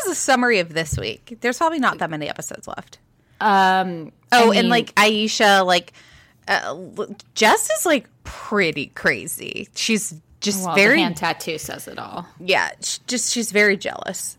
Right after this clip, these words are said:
Speaker 1: And then,
Speaker 2: Okay.
Speaker 1: but Rob said on Watch What Happens Live that he's still in love with her, but Jess said no. So I'm, like, curious. I feel like they do still go to Bali together.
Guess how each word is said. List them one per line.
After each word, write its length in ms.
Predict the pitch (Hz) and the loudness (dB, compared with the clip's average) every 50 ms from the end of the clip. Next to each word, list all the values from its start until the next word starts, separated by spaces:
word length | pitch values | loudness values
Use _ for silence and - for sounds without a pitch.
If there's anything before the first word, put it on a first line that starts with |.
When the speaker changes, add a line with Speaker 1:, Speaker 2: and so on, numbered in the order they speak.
| _ - | _ 0
Speaker 1:
And 180 | - 208 208 208 | 0 2 2 4
then, 140 | 214 208 202 | 2 2 2
Speaker 2:
Okay. 80 | 208 - | 0 0
Speaker 1:
but 220 | - 220 220 196 190 | 0 0 0 0 2
Rob 320 | 180 214 220 247 311 330 - | 2 4 4 4 2 0 0
said 200 | - 240 208 202 | 2 2 4 4
on 120 | 196 185 | 2 2
Watch 200 | 180 180 185 - | 0 -2 -2 -4
What 80 | 190 165 | -6 -8
Happens 360 | - 190 175 - 160 160 - - | -10 -10 -12 -10 -12 -12 -12 -10
Live 220 | 214 240 247 226 | -8 -6 -6 -6
that 100 | 196 175 | -6 -10
he's 420 | - - - - - 233 233 240 220 | -12 -14 -12 -6 -4 -2 0 -2 -2
still 260 | - - - 208 196 | -4 -4 -4 -4 -4
in 80 | 185 170 | -4 -4
love 200 | 165 180 202 202 | -4 -4 -4 -4
with 160 | 185 160 - - | -6 -8 -8 -10
her, 220 | - - - - _ - | -10 -10 -10 -12 _ -14
but 160 | - 180 160 - | -14 -12 -10 -6
Jess 240 | - 175 175 175 | -6 -4 -4 -6
said 260 | - - - 170 160 - - | -6 -8 -8 -8 -8 -10 -10
no. 300 | 156 156 151 - - - _ _ - - - - - | -8 -8 -8 -8 -10 -12 _ _ -18 -16 -16 -14 -4
So 140 | - - 330 330 | 2 4 6 6
I'm, 160 | 359 381 370 | 6 6 4
like, 200 | 415 440 427 - | 2 0 0 -2
curious. 600 | - - - 285 247 254 294 330 370 453 466 - - - | -6 -2 2 4 4 4 4 2 2 0 -2 -2 0 4
I 220 | 233 254 339 508 523 | 4 6 6 4 2
feel 300 | - - - 302 294 311 | 0 -2 -2 2 2 4
like 180 | 330 359 349 - | 2 2 0 -2
they 200 | 285 254 226 202 | -2 -2 -2 -2
do 600 | 165 156 - - 208 240 254 277 302 311 330 339 | -6 -8 -4 0 2 2 4 4 2 0 -2 -6
still 460 | - - - - - 240 247 254 247 | -8 -10 -4 2 4 4 4 4 2
go 180 | 214 226 220 | 2 2 2
to 80 | 214 196 | 2 2
Bali 380 | 165 185 180 180 185 185 175 170 | 2 4 4 4 4 4 0 -2
together. 420 | - - 165 180 92 - - | -6 -8 -6 -6 -6 -6 -8